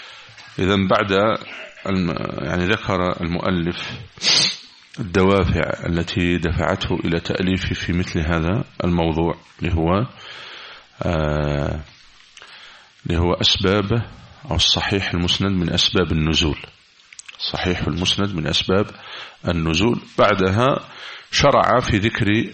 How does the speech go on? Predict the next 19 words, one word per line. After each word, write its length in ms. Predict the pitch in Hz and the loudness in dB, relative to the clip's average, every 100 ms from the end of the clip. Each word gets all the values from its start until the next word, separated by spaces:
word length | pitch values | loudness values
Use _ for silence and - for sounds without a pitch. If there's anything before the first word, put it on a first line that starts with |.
| - - | -14 -2
بعض 340 | 113 101 92 | 2 4 4
القواعد 600 | 90 - 90 98 107 95 | 0 0 2 4 4 2
الأصولية. 720 | 85 82 98 - 87 76 67 58 - - - - - _ - - - - - - - - - - - - | -2 0 0 2 2 0 0 -4 -12 -20 -20 -20 -20 _ -18 -16 -16 -18 -20 -20 -18 -12 -10 -10 -16 -8
فقال: 340 | 113 - 120 120 117 127 - - | -4 2 4 6 6 4 0 2
"قواعد 480 | 104 117 113 107 | 4 6 4 2
أصولية". 680 | 113 - 104 104 85 78 69 - - - | 0 0 2 2 2 2 0 -4 -10 -6
قال: 260 | - 113 110 | 2 4 4
"لأسباب 560 | 101 - - 117 127 104 | 4 2 2 4 2 4
النزول 540 | 101 98 92 123 131 | 2 2 2 2 2
قواعد 640 | 120 95 95 107 101 107 | 0 2 4 4 4 0
أصولية 680 | - 101 - 90 87 95 87 95 - - | 0 0 2 2 2 2 2 2 -2 -6
نشير 440 | - 95 - 120 113 - | -2 0 2 2 2 0
إلى 160 | 85 | 0
بعضها 520 | 82 78 76 78 76 - _ _ _ _ _ _ - - - - - - - | 2 2 0 -2 -4 -8 _ _ _ _ _ _ -20 -20 -20 -20 -20 -20 -8
حسب 400 | - 123 110 104 | -2 0 2 2
ما، 520 | 95 98 110 120 - - - _ - | 4 4 2 0 -4 -12 -20 _ -12
يعني، 280 | - 90 85 87 101 | -4 -2 0 2 2
رسمه 540 | 107 104 92 90 82 | 2 2 2 0 0
شيخنا 680 | 82 110 92 - 87 92 107 | 0 0 0 -2 0 0 0